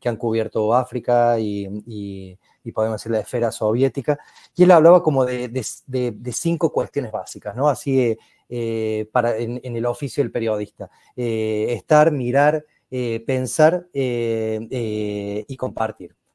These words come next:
Y, y yo creo que fundamentalmente la, la básica, esa que nos permite de alguna forma acercarnos a esas historias de una, de, de la menor,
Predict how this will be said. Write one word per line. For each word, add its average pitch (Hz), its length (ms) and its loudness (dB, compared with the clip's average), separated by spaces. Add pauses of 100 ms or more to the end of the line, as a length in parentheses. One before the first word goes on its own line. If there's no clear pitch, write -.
(320)
Y, 139 400 -6 (360)
y 165 100 -4
yo 190 100 0
creo 185 140 -2
que 151 80 -4
fundamentalmente 135 1300 -2
la, 107 600 -6
la 110 140 -4
básica, 143 580 -4
esa 117 280 -8
que 104 300 -4
nos 110 140 -10
permite 117 460 -4
de 117 40 0
alguna 113 240 -6
forma 113 460 -6
acercarnos 113 760 -6
a 110 120 -4
esas 107 260 -10
historias 107 640 -6
de 110 120 -14
una, 107 280 -10 (400)
de, 113 180 -16 (240)
de 127 80 -8
la 117 80 -2
menor, 120 520 0